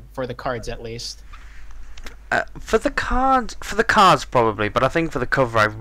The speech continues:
Speaker 2: really, really like the breakdancing,
Speaker 1: Mm-hmm.
Speaker 2: especially for Renny the Momoka's hair.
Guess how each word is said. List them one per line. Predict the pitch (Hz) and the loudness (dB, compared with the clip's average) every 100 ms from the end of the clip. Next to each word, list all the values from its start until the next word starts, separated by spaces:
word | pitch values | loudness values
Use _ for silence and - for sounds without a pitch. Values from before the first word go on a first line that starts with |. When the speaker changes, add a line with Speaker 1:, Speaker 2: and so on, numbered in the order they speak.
| 113 | -6
Speaker 2:
really, | 120 123 120 117 | 0 0 0 -2
really | 107 110 110 | 0 0 2
like | 110 - | -2 -4
the | |
breakdancing, | - 110 107 120 120 - 127 139 - - - - - - - - - - - | -2 -2 0 -2 -2 -4 -6 -8 -12 -14 -14 -16 -18 -18 -20 -18 -18 -16 -2
Speaker 1:
Mm-hmm. | 131 | -2
Speaker 2:
especially | 120 143 139 139 | 4 4 4 0
for | - 131 | 0 2
Renny | 123 123 120 | 4 2 0
the | 117 | 2
Momoka's | 117 117 113 117 - | 2 0 0 2 4
hair. | 117 127 | 2 -2